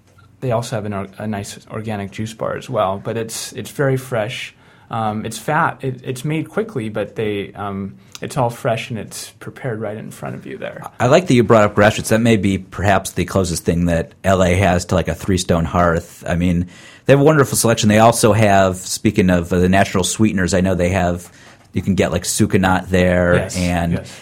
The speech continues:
Speaker 2: I like it also 'cause they sell raw dairy there as well as they have kombucha there.
Speaker 1: They do,
Speaker 2: The, and you
Speaker 1: yes.
Speaker 2: can get, um, a lot of the ones that are hard to find in other stores, such as, they carry both Kombucha Camp and The Boo, both of which have been on my show, and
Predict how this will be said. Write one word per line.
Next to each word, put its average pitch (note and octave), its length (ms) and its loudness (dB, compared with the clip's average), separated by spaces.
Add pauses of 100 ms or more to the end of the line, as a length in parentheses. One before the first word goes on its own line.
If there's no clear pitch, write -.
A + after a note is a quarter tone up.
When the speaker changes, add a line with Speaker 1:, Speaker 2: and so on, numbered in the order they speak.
Speaker 2:
I B2+ 100 8
like B2+ 160 6
it B2 40 6
also G#2+ 240 4
'cause F#2+ 140 -2
they F#2 120 2
sell F#2+ 240 2
raw F#2 240 6
dairy F2+ 360 4
there F2+ 240 2
as F2+ 120 0
well G2 140 4
as F#2 120 -2
they G#2+ 120 2
have G#2 140 2
kombucha G2 520 2
there. F2 320 0
Speaker 1:
They C#3 100 0
do, A#2 360 -2
Speaker 2:
The, A2 160 2
and A#2 100 4
you A2+ 60 6
Speaker 1:
yes. - 40 -8
Speaker 2:
can B2 120 4
get, G#2+ 260 4
um, G2 320 2
a G#2+ 60 0
lot B2+ 120 6
of B2+ 40 6
the B2 60 4
ones A2+ 160 4
that G#2 80 4
are F2+ 60 2
hard A2 240 4
to G2 40 -2
find F2+ 240 0
in F2+ 60 2
other F2 160 2
stores, F2 420 0
such F#2 240 -2
as, E2+ 280 -2 (360)
they A2+ 80 4
carry C3 220 6
both G#2+ 280 4
Kombucha A#2 400 2
Camp F#2+ 320 2
and F#2+ 180 2
The F2 40 4
Boo, G2+ 300 2
both F#2+ 260 2
of E2+ 100 -2
which F2+ 280 0
have F2 200 0
been F2+ 140 2
on E2+ 140 0
my E2+ 120 -4
show, E2+ 500 0
and F2 520 -6